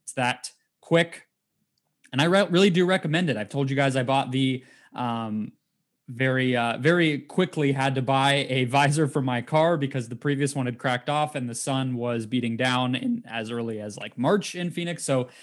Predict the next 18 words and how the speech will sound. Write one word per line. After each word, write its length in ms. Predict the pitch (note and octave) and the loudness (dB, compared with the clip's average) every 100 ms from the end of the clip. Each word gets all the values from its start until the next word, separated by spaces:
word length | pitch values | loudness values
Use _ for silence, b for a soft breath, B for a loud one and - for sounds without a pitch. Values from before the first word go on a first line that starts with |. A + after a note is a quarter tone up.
| B - | B 0
they 120 | C#3+ | 4
helped 240 | D3+ C3+ | 4 2
me 120 | D3 | 2
there. 280 | C#3 C#3+ C#3+ | 4 4 2
They 140 | B2+ B2+ | 2 0
saved 260 | C#3+ C3+ | 2 2
the 80 | C3 | 2
day. 400 | C3 C3+ C3+ C3 B B | 4 4 4 0 B B
And 80 | - | -4
it 80 | D3 | 0
really 200 | F3 F#3+ | 2 4
was 240 | F3+ F#3+ | 4 4
that 160 | E3+ E3+ | 4 2
easy. 340 | F#3+ E3+ A#2 | 2 0 -2
I'm 100 | A2 | -2
speaking 380 | A#2 - C#3 D3 | -4 -2 -2 -2
from 160 | C3+ C#3 | -2 0
experience, 720 | C#3 C#3+ C#3+ C#3 C#3 C3+ - | 0 0 0 2 0 0 -4